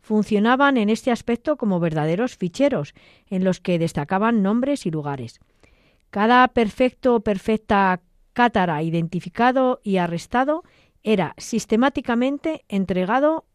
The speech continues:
al brazo secular, es decir, condenado a la hoguera si reu-, rehusaba abjurar. Y si abjuraba, incurría en penas menores, como eran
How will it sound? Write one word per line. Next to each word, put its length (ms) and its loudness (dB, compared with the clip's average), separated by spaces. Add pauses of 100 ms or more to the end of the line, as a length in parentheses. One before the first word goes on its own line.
(100)
al 340 2
brazo 340 -2
secular, 560 0
es 180 -4
decir, 420 -2 (500)
condenado 800 2
a 160 0
la 160 2
hoguera 520 0 (120)
si 460 -2
reu-, 640 -2
rehusaba 760 -2 (240)
abjurar. 720 -6 (600)
Y 180 2
si 160 0
abjuraba, 720 2 (220)
incurría 720 0
en 120 0
penas 380 0
menores, 560 0
como 320 -4
eran 340 0